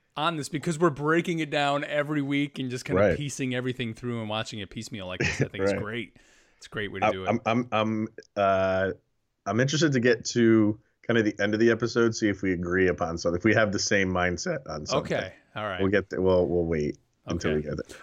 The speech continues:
Speaker 1: Well, let's
Speaker 2: I,
Speaker 1: talk about the episode
Speaker 2: I
Speaker 1: just kind
Speaker 2: know
Speaker 1: of in
Speaker 2: that
Speaker 1: general.
Speaker 2: you would be thinking of that. You have to be thinking of this, and if I'm thinking of
Speaker 1: Okay.
Speaker 2: it, you have to be thinking of it. So we'll get there.
Speaker 1: Let's talk about just the episode in general, kind of general thoughts like we've started doing here over the last few episodes. Uh,
Speaker 2: Mm-hmm.
Speaker 1: what do you think just of this episode? Kind of in,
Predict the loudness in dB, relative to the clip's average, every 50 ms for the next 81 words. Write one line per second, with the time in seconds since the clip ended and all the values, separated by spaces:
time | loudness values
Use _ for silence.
0 | -6 0 2 4 6 6 6 6 6 4 2 2 2 2 2 2 2 2 4 4
1 | 6 6 6 6 6 6 6 6 4 4 4 6 6 6 6 6 4 4 2 -2
2 | -2 0 -2 -4 -4 -4 -10 -10 -6 -4 -2 0 0 0 0 0 0 0 -2 -4
3 | -6 -6 -4 -6 -8 -8 -8 -12 -14 -14 -14 -16 -16 -14 -12 -10 -10 -8 -6 -4
4 | -4 -4 -4 -4 -6 -6 -4 -4 -4 -2 -2 -2 -2 -2 -4 -6 -6 -8 -10 -12
5 | -14 -14 -14 -14 -18 -10 -4 -2 0 0 0 0 -2 -4 -6 -8 -16 -18 -18 _
6 | _ _ _ 0 0 0 4 6 6 6 6 6 2 2 0 0 4 6 8 8
7 | 8 8 6 4 4 4 4 4 4 6 6 6 4 4 2 2 0 2 2 4
8 | 4 4 4 4 4 4 4 4 4 4 2 -2 -2 -2 -2 0 0 0 0 2
9 | 0 0 0 0 0 0 0 0 0 0 0 2 2 2 2 0 -2 -2 -2 -2
10 | -2 -4 -4 -2 -2 -2 -2 -6 -10 -18 -20 -20 _ _ _ -4 -2 0 2 2
11 | 2 4 2 2 0 0 -6 -8 -4 4 6 8 8 8 6 6 4 4 2 0
12 | -8 -8 -4 -2 0 0 2 2 4 4 4 2 2 2 0 0 2 4 2 2
13 | 4 2 0